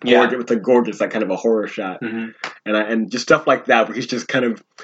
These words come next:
Speaker 2: lurking, but just kind of hovering there with that kind of, yeah, with, with that really weird, like, kind of sock ma-, sock
Speaker 1: Yeah.
Speaker 2: mask that he has. It's, it's, it's, it's, it's pretty,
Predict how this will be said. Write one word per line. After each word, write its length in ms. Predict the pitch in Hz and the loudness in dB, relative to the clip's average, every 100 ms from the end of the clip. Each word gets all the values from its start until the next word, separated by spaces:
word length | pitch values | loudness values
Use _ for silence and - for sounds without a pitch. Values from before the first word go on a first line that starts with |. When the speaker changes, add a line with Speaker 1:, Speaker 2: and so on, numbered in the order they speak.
| - _ _ _ | -20 _ _ _
Speaker 2:
lurking, 480 | 104 117 127 127 107 | 0 2 4 2 0
but 140 | 104 117 | -2 -2
just 160 | 110 | -4
kind 120 | - | -2
of 80 | 110 | -2
hovering 500 | - - 131 113 107 | -2 0 2 2 0
there 160 | 101 95 | -2 -6
with 100 | 90 | -4
that 140 | 101 98 | -6 -2
kind 220 | 120 110 | 0 0
of, 160 | 98 - | -2 -10
yeah, 520 | 80 - 110 113 120 | -10 -8 -8 -8 -2
with, 240 | 120 120 | -2 -2
with 160 | 113 110 | -4 -2
that 160 | 110 107 | -2 -2
really 380 | 113 113 127 131 | -2 -2 0 -2
weird, 260 | 110 117 107 | 0 -2 0
like, 220 | 107 92 | -4 -2
kind 140 | 123 | -2
of 80 | 107 | -2
sock 360 | - 123 117 - | -4 -2 -2 -2
ma-, 200 | 104 87 | -6 -8
sock 220 | - 156 | -6 -4
Speaker 1:
Yeah. 140 | 135 131 117 | 0 0 0
Speaker 2:
mask 100 | 107 | -4
that 80 | 101 | -8
he 80 | |
has. 180 | 101 98 | -8 -8
It's, 160 | 95 92 - | -12 -12 -12
it's, 160 | 110 | -12
it's, 220 | - 104 - | -10 -12 -12
it's, 160 | 110 - | -14 -14
it's 100 | - | -10
pretty, 240 | - 110 | -6 -6